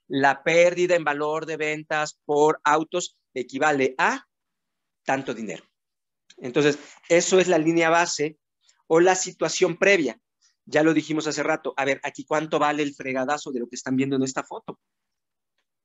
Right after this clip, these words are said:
¿Cuánto vale? Ah, bueno, pues comencemos por ver cómo estaba antes, ¿no? Y si empiezas a ver lo que estaba antes, pues vas a ver que aquí había una casa y aquí había otra. Entonces las sumas todas, las cuentas, y si tienes el valor catastral, pues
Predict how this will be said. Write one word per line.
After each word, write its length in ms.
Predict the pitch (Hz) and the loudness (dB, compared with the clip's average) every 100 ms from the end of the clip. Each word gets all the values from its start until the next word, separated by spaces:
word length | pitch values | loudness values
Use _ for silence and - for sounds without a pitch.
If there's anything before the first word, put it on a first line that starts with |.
| - | -8
¿Cuánto 260 | 160 180 | -6 0
vale? 300 | 202 208 113 - _ _ _ _ - _ - - - | 2 2 0 -8 _ _ _ _ -20 _ -20 -20 -6
Ah, 160 | 143 143 | 2 4
bueno, 200 | 139 135 | 6 2
pues 160 | 131 - | -2 0
comencemos 640 | 143 143 143 175 151 165 | 2 2 4 4 2 4
por 180 | 170 131 | 2 4
ver 180 | 139 139 | 2 2
cómo 180 | 135 | 0
estaba 360 | 139 - 123 117 | 0 2 2 2
antes, 420 | 143 160 160 104 - | 0 -4 -4 -10 -10
¿no? 220 | 151 - _ _ _ _ _ | -12 -14 _ _ _ _ _
Y 100 | - | -8
si 120 | 120 135 | -4 -2
empiezas 500 | 131 143 151 156 - | 2 2 4 0 0
a 100 | 123 | 2
ver 180 | 131 139 | 4 4
lo 140 | 131 | 2
que 60 | 120 | 0
estaba 340 | - 131 160 | 0 4 4
antes, 420 | 151 139 151 - _ _ _ - | 2 -4 -12 -12 _ _ _ -16
pues 140 | 127 | -8
vas 180 | 120 - | -8 -4
a 60 | 139 | -2
ver 180 | 127 | -2
que 80 | 127 | -2
aquí 240 | 113 117 113 | -10 -6 -4
había 220 | 107 107 | -4 -4
una 180 | 127 131 | -4 0
casa 460 | 170 - 156 156 | 0 2 0 2
y 80 | 131 | 0
aquí 240 | 110 - | -4 -6
había 280 | 101 104 101 | -12 -8 0
otra. 360 | 127 165 165 156 | 2 2 2 0
Entonces 200 | 147 147 | 0 -2
las 120 | 135 | -2
sumas 340 | - 160 160 | 0 0 0
todas, 320 | - 156 156 151 | 0 2 2 -2
las 160 | 135 | -6
cuentas, 480 | - 151 147 156 - _ _ _ _ | -4 -4 -2 -6 -6 _ _ _ _
y 100 | 127 | -8
si 120 | 127 131 | -6 4
tienes 300 | 147 151 151 | 4 4 4
el 80 | |
valor 260 | 135 139 135 | 2 4 2
catastral, 580 | 147 - 151 - 156 151 | 0 -2 -2 2 4 4
pues 200 | - 120 | -2 -16